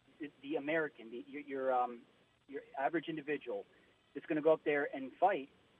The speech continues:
that's a good thing. And that, that's what we saw in Trump. Now, we all hear the, the swamp, right? And it was very much that. And the whole Tea Party movement – it was really sabotaged by a lot of people who are wolves in, in sheep's clothing. They said they talked a good game, but when they got,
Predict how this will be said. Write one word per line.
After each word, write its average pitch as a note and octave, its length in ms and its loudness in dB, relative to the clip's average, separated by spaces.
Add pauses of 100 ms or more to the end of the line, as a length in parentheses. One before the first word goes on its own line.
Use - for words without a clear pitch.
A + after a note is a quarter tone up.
(120)
that's E3+ 240 4
a F#3 60 -10
good F#3+ 240 -2
thing. A2+ 220 -10
And A#2 100 -14
that, C#3 180 0
that's E3 220 4 (100)
what F3 160 -4
we F#3 100 -10 (100)
saw C#3+ 260 4
in C3 160 -14
Trump. - 380 -4
Now, C3+ 400 0
we C#3 120 -6
all D#3 200 4
hear D#3 260 -4
the, D3 240 -6
the B2+ 80 -14 (180)
swamp, B2+ 340 -4
right? C3+ 220 -2 (380)
And D#3 80 -2
it - 20 -2
was D3 140 -4
very F#3 200 0
much E3 200 0 (120)
that. D#3 240 -2 (100)
And C3+ 140 -8
the C#3 60 -6
whole F#3+ 280 -4
Tea G#3+ 180 -12
Party C#3 220 0
movement – A#2+ 400 -10 (400)
it F#3+ 120 2
was F#3 140 -6
really F#3+ 200 -2 (100)
sabotaged C3+ 760 -2
by C3 200 0 (120)
a C3 60 -6
lot C#3+ 240 4
of E3+ 80 -10
people C#3+ 380 -6
who C3+ 140 -6
are C3 60 -4
wolves C3+ 380 -8
in, D3+ 80 -10 (200)
in C3+ 80 -16 (120)
sheep's - 220 -8 (140)
clothing. A3+ 360 0 (460)
They C3+ 240 -2
said D#3+ 200 6
they D3 80 -4
talked E3+ 320 4
a F3+ 40 -8
good F3 200 4
game, F#3 240 4
but D3 120 0
when C3+ 140 -2
they B2 100 0
got, D3 320 6